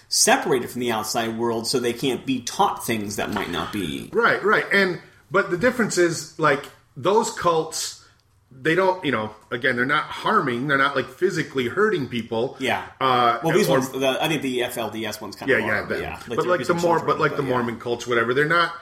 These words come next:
Speaker 1: Yeah.
Speaker 2: they're not hurting people, uh, or starving them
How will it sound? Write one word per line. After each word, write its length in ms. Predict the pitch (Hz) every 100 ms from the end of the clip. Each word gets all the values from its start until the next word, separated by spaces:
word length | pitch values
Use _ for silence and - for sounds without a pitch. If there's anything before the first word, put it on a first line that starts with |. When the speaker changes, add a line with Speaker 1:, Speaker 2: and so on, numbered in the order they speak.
| -
Speaker 1:
Yeah. 240 | 123 -
Speaker 2:
they're 100 | 151
not 140 | 185 165
hurting 420 | - 180 202 170
people, 440 | - 131 123 131
uh, 420 | 131 127 127 123 120
or 200 | 123 120
starving 580 | - - 156 180 160 127
them 340 | 123 117 113